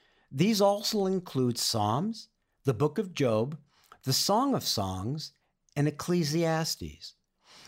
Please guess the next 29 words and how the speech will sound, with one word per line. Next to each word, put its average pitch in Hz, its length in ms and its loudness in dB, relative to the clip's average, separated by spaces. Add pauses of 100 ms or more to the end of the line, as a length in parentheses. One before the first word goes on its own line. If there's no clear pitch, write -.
(180)
Although 151 300 6
most 165 520 2
Protestants 190 760 0
don't 151 260 2
include 170 500 0
them 135 140 2
in 120 100 2
the 120 80 0
Bible, 139 560 0 (380)
Catholics 233 560 2
and 175 100 2
a 165 60 2
few 170 320 -2
other 160 300 2
denominations 123 1000 0
also 202 560 0
include 170 380 -2
a 123 80 0
book 147 500 -6
that 135 160 0
is 127 220 0
itself - 480 0
called 113 360 0
Wisdom 156 520 0 (360)
and 143 160 2
the 139 80 4
book 165 280 0
of 123 100 -2
Sirach, 107 680 0